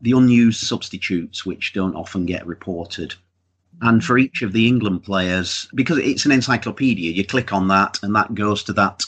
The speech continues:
player's own biography page. So there, Chris has done a phenomenal job in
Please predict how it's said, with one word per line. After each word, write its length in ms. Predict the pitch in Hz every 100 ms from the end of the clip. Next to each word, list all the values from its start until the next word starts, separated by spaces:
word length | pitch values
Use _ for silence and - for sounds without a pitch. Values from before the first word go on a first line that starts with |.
| - -
player's 420 | 117 107 107 98
own 260 | 101 98
biography 600 | 95 98 104 113 87 -
page. 640 | - 90 71 67 65 - - - - -
So 180 | - 98
there, 500 | 123 113 92 92 - _ _ _
Chris 260 | - 123 -
has 140 | 101
done 180 | 95 104
a 60 | 101
phenomenal 600 | 107 101 113 113 95 82
job 380 | - 85 85 87
in 280 | 85 80